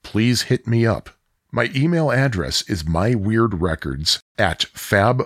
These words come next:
four I T dot com. Fab four I T is spelled F as in Foxtrot, A, B as in Bravo, then the number four, and then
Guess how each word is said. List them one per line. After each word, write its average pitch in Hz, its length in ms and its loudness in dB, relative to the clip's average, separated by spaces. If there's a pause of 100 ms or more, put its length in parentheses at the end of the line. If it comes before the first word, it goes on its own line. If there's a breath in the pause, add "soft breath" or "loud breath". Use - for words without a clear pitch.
four 95 580 2
I 95 220 4
T 87 400 0
dot 80 380 -2
com. 62 480 -2 (400)
Fab 110 480 0
four 113 500 2
I 98 200 4
T 87 440 -2 (300 loud breath)
is 104 180 0
spelled 85 460 0 (160)
F - 420 -2 (300)
as 87 240 0
in 120 100 2
Foxtrot, 90 760 0 (100)
A, 107 260 0
B 110 400 0
as 113 120 0
in 135 160 0
Bravo, 87 580 -2 (420)
then 98 160 0
the 95 100 2
number 110 240 2
four, 85 500 -2 (360)
and 113 160 4
then 98 180 2